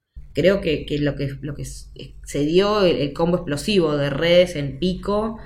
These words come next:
con una serie haciendo pico, eh, que también es una serie que sumó mucha gente a mirar series que tal vez no estaba acostumbrada o que no era, eh, los relatos serializados, algo que le copaban.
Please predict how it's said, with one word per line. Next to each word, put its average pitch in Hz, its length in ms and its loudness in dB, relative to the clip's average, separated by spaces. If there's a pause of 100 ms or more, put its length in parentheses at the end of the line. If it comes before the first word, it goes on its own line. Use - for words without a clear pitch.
(220)
con 120 160 -4
una 151 120 -2
serie 160 500 2
haciendo 151 520 -4
pico, 196 580 -2 (400)
eh, 131 340 -6
que 135 100 -10
también 156 480 2
es 175 120 -4
una 151 160 -6
serie 165 300 -2
que 139 80 -8
sumó 151 320 -4
mucha 160 340 -6
gente 160 460 -4
a 147 100 0
mirar 147 220 -4
series 160 420 -4 (320)
que - 80 -14
tal 131 140 -2
vez 151 80 0
no 165 60 0
estaba 151 200 -4
acostumbrada 156 680 0
o - 40 -6
que - 100 -10
no 147 100 -4
era, 143 500 -2 (360)
eh, 135 120 -8
los 139 140 -4
relatos 156 300 -2
serializados, 143 560 -4
algo 156 180 -2
que 151 80 -4
le 131 120 -4
copaban. 170 600 0